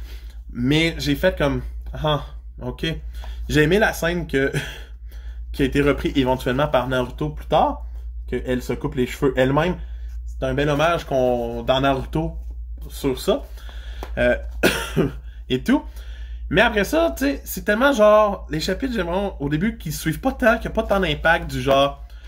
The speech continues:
ah, ils vont aller se promener, et, ah non, le club de boxe veut se frapper eux autres, puis, euh, eux autres, puis eux autres. Fait qu'au début, je trouvais que ça tournait en rond un petit peu,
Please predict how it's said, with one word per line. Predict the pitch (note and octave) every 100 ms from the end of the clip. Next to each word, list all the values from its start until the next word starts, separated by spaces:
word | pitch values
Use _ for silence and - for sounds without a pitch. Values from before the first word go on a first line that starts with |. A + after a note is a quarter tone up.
| - - - - - - -
ah, | D3+
ils | D3 D3 C3+
vont | D#3+ E3+
aller | D#3+ F3
se | F3
promener, | D3+ D3+ D3+ E3+ G3 D3+
et, | C3
ah | D3 F3
non, | G#3 G#3+
le | F#3 E3
club | F3
de | D#3+
boxe | D#3 F#3+ D#3
veut | C3 D3+
se | D3 D#3
frapper | D3 D#3+ D#3+
eux | C#3
autres, | C#3+ D3 D3+ -
puis, | C3 B2
euh, | A#2+ A#2+ - -
eux | C3+ C3
autres, | C3+ D3 - - -
puis | - C3
eux | B2+
autres. | C#3+ - - - - - - - - - - - -
Fait | - D#3
qu'au | F3
début, | F#3
je | B3
trouvais | E3+ F#3
que |
ça | F#3
tournait | D#3+ E3+ E3+
en | E3
rond | F3+
un | F#3+
petit | D#3 -
peu, | F#3+ D4+